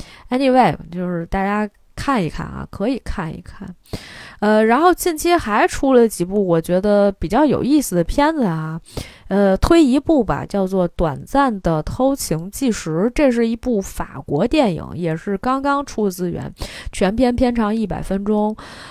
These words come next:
呃，非常小清新。虽然它其实是在讲两个人出轨的故事，然后甚至有很多喋喋不休的场面，呃，会让人想起，呃，之前那个《Before Sunset》。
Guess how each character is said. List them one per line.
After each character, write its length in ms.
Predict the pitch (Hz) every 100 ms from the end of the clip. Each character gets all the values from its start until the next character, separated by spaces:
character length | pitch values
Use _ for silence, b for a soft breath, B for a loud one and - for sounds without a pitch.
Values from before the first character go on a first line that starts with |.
| B
呃， 380 | 214 202 202 214
非 220 | - 440
常 120 | 392
小 200 | 302 180
清 260 | 160 185 185
新。 420 | - 196 185 180
虽 200 | 214 370
然 100 | 359
它 220 | 330 339
其 240 | 339 - 254
实 120 | 269
是 240 | 277 370
在 220 | 330 269 226
讲 340 | - 175 190
两 220 | 202 180
个 80 | 151
人 220 | 170 170
出 180 | 196 233
轨 200 | 214 160
的 80 | -
故 280 | - 190 175
事， 300 | 170 180 160 - - B B B
然 260 | - 214 247
后 180 | 294 285
甚 240 | - 339
至 220 | 254 233
有 140 | 196 196
很 180 | 196
多 180 | 156 175
喋 220 | 175 165
喋 160 | 175 180
不 220 | 180 165
休 200 | - 190
的 140 | 175 170
场 260 | - 151
面， 400 | 98 180 135 127 - B B B B
呃， 160 | 185
会 240 | 202 403 339
让 260 | 226 185
人 160 | 170 175
想 400 | 190 - 147 156
起， 400 | 208 - 180 151 65 - - -
呃， 340 | - - - -
之 180 | - 175
前 280 | 170 156
那 200 | 185 180
个 200 | 170 156
《Before 400 | 156 175 - 185
Sunset》。 680 | 185 196 196 - 208 190 165